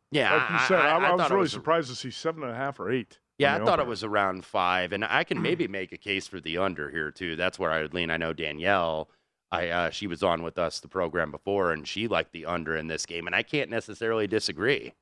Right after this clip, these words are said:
Speaker 2: Yeah, she played Texas, Tennessee under one thirty-seven. Paul Stone also on the under in that game. All right, uh, Wes, one minute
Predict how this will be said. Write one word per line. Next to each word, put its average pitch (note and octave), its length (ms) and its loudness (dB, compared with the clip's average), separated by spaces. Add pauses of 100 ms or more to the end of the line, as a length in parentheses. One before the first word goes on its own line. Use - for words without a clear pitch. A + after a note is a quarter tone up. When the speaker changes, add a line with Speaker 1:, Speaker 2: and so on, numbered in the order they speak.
(720)
Speaker 2:
Yeah, G2 140 -4
she - 180 -6
played C3 280 2
Texas, B2+ 380 0
Tennessee B2 460 0
under B2 240 4
one A#2 260 4
thirty-seven. A2 800 0
Paul D3 280 0
Stone C3+ 440 -2
also A2+ 420 -4
on G#2 140 -2
the G#2+ 140 0
under A#2 280 0 (440)
in B2+ 80 -2
that A#2+ 140 4
game. A#2+ 220 2
All B2+ 60 4
right, C3 160 4 (240)
uh, C3 120 6
Wes, D3+ 320 4
one D#3 280 0
minute D3+ 260 4